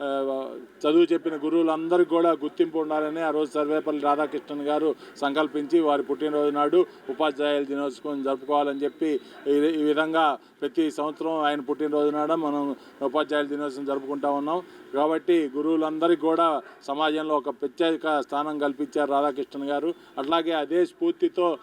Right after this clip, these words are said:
ఈ రోజున మన ఎన్డీఏ కూటమిలో, ఆ, మన ముఖ్యమంత్రి నారా చంద్రబాబు నాయుడు గారు, అట్లాగే మన యువ నాయకుడు నారా లోకేష్ గారు విద్యా వ్యవస్థలో సమూల మార్పులు తీసుకొచ్చి ఆ మహానుభావుడు చేసిన, ఆ, కృషిని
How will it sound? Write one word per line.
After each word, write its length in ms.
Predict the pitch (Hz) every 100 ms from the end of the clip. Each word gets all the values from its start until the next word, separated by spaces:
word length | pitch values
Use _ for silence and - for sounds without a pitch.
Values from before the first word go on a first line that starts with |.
| - -
ఈ 100 | 151
రోజున 500 | 151 160 160 165 147 - - -
మన 100 | 143
ఎన్డీఏ 360 | 143 147 160
కూటమిలో, 580 | 151 151 151 156 151 151 - - -
ఆ, 320 | 143 139 127 127
మన 380 | 135 135 127 117
ముఖ్యమంత్రి 760 | 139 165 160 156 156 156 143 123
నారా 300 | 139 143 151
చంద్రబాబు 520 | 143 147 147 151 147
నాయుడు 180 | 147 143
గారు, 220 | 147 151
అట్లాగే 460 | 165 139 143 151 156
మన 200 | 143 139
యువ 280 | 139 147
నాయకుడు 460 | 151 156 147 156 139 - -
నారా 260 | 135 147 151
లోకేష్ 460 | 139 147 156 151 127
గారు 360 | 151 156 147 - - 139
విద్యా 260 | 131 160
వ్యవస్థలో 540 | 160 151 156 - 151 143
సమూల 360 | 139 147 156
మార్పులు 460 | 147 143 147 - 151
తీసుకొచ్చి 640 | 143 135 160 147 180 185 - - 139
ఆ 80 |
మహానుభావుడు 800 | 139 139 156 165 160 156 156 151 131
చేసిన, 400 | 151 147 156 147 - - - 123
ఆ, 80 |
కృషిని 600 | 135 151 156 180 175 170